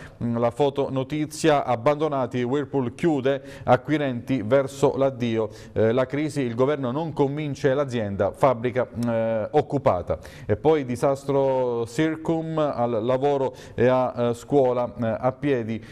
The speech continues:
eh, sui, eh, binari. Napoli, si ferma l'ennesimo treno, eh, dei pendolari,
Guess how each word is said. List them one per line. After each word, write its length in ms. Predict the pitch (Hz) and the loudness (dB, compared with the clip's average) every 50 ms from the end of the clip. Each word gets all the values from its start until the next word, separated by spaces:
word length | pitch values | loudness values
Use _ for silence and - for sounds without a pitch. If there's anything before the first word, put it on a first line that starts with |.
| - - | -10 -2
eh, 280 | - 107 110 107 107 104 | 0 2 2 2 2 0
sui, 380 | 104 - 139 139 135 131 - | -2 0 0 0 0 0 -2
eh, 180 | 135 120 117 107 | 0 0 0 0
binari. 720 | 110 117 135 127 117 98 90 90 90 98 101 98 95 98 | 0 0 -2 0 0 -2 -2 -2 -2 -4 -2 -2 -2 -2
Napoli, 580 | 107 117 120 127 127 - 147 147 143 139 123 113 | -2 0 0 0 0 -2 -2 -2 -2 -2 -4 -4
si 140 | - 120 107 | -4 -2 2
ferma 340 | - 135 131 123 123 117 | 4 4 4 4 2 -2
l'ennesimo 440 | 113 117 127 127 107 131 127 120 117 | -2 -2 -2 -4 -4 -4 -2 -2 -2
treno, 320 | 117 143 143 143 135 120 - - - - - - - 113 117 | 0 0 0 0 0 -4 -6 -8 -14 -14 -14 -10 -4 -2 0
eh, 260 | 117 113 113 110 110 110 | 0 2 2 0 0 0
dei 160 | 127 127 127 | 0 0 0
pendolari, 600 | 135 135 135 147 151 135 120 117 120 123 117 | 0 -2 0 2 2 2 2 2 0 -2 -4